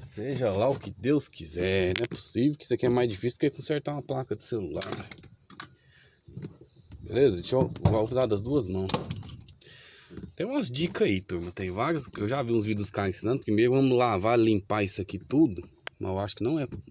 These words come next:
Ou é? Aqui, sinal, ó. Pode ser que seja por aqui. Primeiro vamos limpar isso aqui tudinho, lavar isso aqui pra depois abrir o tanque. Pra não entrar sujeira lá dentro, nem terra, nem nada, beleza?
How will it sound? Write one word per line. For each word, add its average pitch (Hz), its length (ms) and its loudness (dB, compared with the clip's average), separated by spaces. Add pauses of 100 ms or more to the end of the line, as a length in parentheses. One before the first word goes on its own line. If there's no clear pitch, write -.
(140)
Ou 92 200 -2
é? 85 140 -6
Aqui, 110 260 -4
sinal, 87 480 -8
ó. 104 220 -16 (1500)
Pode - 240 -10
ser - 140 -8
que - 100 -12
seja 104 300 -2
por 120 300 -6
aqui. - 360 -10 (120)
Primeiro 104 240 0
vamos 120 260 4
limpar 107 380 2
isso 98 140 -4
aqui 92 140 -6
tudinho, 110 540 0
lavar 104 380 2
isso 101 160 0
aqui 107 240 -4
pra 117 120 2
depois 104 300 4
abrir 123 240 4
o 139 60 4
tanque. 90 500 -4 (160)
Pra 92 80 -6
não 95 160 -2
entrar 98 480 -4
sujeira 95 560 -4
lá 101 180 -2
dentro, 101 380 -4
nem 113 140 -4
terra, 104 300 0
nem 131 140 0
nada, 87 220 -4
beleza? 107 260 -6